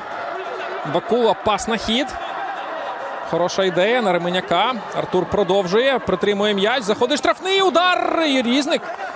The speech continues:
Дмитро Різник, е, вступає в гру. Від рикошета м'яч заходив в ближній кут. Непогано насправді. І ось такі атаки потрібні Минаю. От такі гольові ситуації, вони будуть створювати зовсім інший контекст. Азаров.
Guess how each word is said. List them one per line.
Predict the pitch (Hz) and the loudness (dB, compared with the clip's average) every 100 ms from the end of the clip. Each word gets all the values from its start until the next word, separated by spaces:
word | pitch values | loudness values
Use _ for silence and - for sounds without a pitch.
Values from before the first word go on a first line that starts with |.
| - | -2
Дмитро | 165 208 220 247 | 0 2 4 4
Різник, | 269 247 247 - | 2 2 2 2
е, | 185 170 | 2 2
вступає | - 196 208 202 190 | 0 -2 2 2 2
в | |
гру. | 165 190 226 196 160 | 2 4 4 4 2
Від | 175 | 0
рикошета | 180 180 202 233 190 | 0 0 0 0 0
м'яч | 151 156 151 | 0 0 0
заходив | 147 - 165 147 139 | -2 0 0 0 -2
в | 135 135 | -4 -2
ближній | 156 160 165 | 0 0 0
кут. | - 208 277 - - - - - - - - - - - | -2 0 -2 -6 -10 -10 -12 -12 -14 -14 -14 -14 -14 -4
Непогано | 175 202 311 240 269 247 | 0 2 4 4 4 2
насправді. | 190 - 170 135 127 | -2 0 0 0 -2
І | 135 143 | -2 0
ось | 175 | 0
такі | 180 240 277 240 | 0 -2 0 0
атаки | 185 233 233 208 | 2 0 0 -2
потрібні | 208 233 277 220 196 | -2 0 2 2 2
Минаю. | 180 190 151 131 - 143 | 2 0 -2 -4 -10 -12
От | - | -8
такі | - 208 233 202 | -6 -4 0 2
гольові | 165 170 185 185 247 | 2 2 2 2 0
ситуації, | 202 196 226 - 196 | 0 2 0 0 -2
вони | 175 | 0
будуть | 185 185 180 | 0 0 0
створювати | - 175 214 208 185 151 | -2 0 2 2 2 0
зовсім | 185 196 185 185 | 0 0 0 0
інший | 214 185 | 0 -2
контекст. | 180 175 - 220 - - - - - - - - - - | -2 -2 0 -2 -2 -10 -12 -14 -12 -12 -12 -12 -12 -8
Азаров. | 156 156 156 151 208 | -4 -2 0 2 2